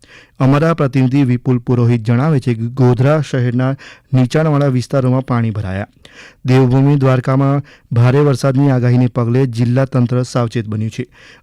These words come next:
અમારા પ્રતિનિધિ કરણ જોશી જણાવે છે, રાજ્ય સરકાર દ્વારા જિલ્લા માટે રાષ્ટ્રીય આપત્તિ પ્રતિભાવ દળ એન ડી આર એફની એક ટુકડી ફાળવવામાં આવી છે.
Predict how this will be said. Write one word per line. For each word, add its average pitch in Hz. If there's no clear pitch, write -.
અમારા 127
પ્રતિનિધિ 131
કરણ 127
જોશી 123
જણાવે 131
છે, 110
રાજ્ય 131
સરકાર 147
દ્વારા 139
જિલ્લા 123
માટે 127
રાષ્ટ્રીય 120
આપત્તિ 120
પ્રતિભાવ 113
દળ 127
એન 135
ડી 151
આર 147
એફની 135
એક 135
ટુકડી 131
ફાળવવામાં 127
આવી 110
છે. 139